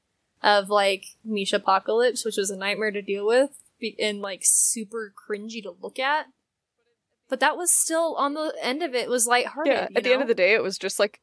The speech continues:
Speaker 2: his face a thousand times. It wasn't anything necessarily
Speaker 1: Exactly.
Speaker 2: weird. It was just like, "All right, there's Misha Collins' face for the four hundred and seventy-ninth time today." <laughs> I think that's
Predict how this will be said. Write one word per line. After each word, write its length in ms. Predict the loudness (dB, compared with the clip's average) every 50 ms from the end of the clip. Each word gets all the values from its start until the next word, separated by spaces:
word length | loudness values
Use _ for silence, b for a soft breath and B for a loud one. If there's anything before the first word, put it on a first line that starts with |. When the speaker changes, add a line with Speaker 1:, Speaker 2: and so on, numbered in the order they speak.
| _
Speaker 2:
his 280 | -6 -4 -2 -2 -2 -2
face 400 | 0 2 2 2 2 0 -2 -8 -12 -16 _ _ _ _ -20 -20 -20 _ -8 -6
a 60 | -2
thousand 340 | 0 2 2 2 0 -2 -2
times. 460 | 0 2 2 2 0 -2 -6 -8 -4
It 80 | -2 2
wasn't 300 | 4 4 4 4 4 4
anything 480 | 4 4 4 2 0 0 -4 -8 -12 _ _
necessarily 640 | 0 2 4 4 4 4 4 4 4 2 2 0
Speaker 1:
Exactly. 20 | 0
Speaker 2:
weird. 320 | 0 0 2 2 2 2
It 60 | 0
was 120 | -2 -4 -4
just 220 | -4 -4 -2 0 2
like, 220 | 2 2 2 4
"All 100 | 4 6
right, 160 | 6 6 4 4
there's 200 | 0 -4 -4 -6
Misha 200 | -6 -6 -6 -4
Collins' 320 | -2 -2 -2 -2 -2 -2
face 320 | 0 2 2 2 2 0 -4
for 100 | -4 0
the 120 | 0 -2
four 240 | 0 2 2 2 4
hundred 260 | 2 0 0 -2 -4 -4
and 100 | -6 -2
seventy-ninth 540 | 0 0 0 0 -2 -2 -2 -2 -2 -4 -6
time 280 | -6 -4 -4 -4 -4
today." 360 | -2 2 4 4 6 4 4 2
<laughs> 1400 | -2 -6 -10 -14 _ _ _ _ _ _ _ _ _ _ _ _ _ _ _ _ _ _ -20 -18 -18 -18 -6 -4
I 60 | 0
think 160 | 0 2 2
that's 440 | 4 4 4 4 2 0 0 0 -2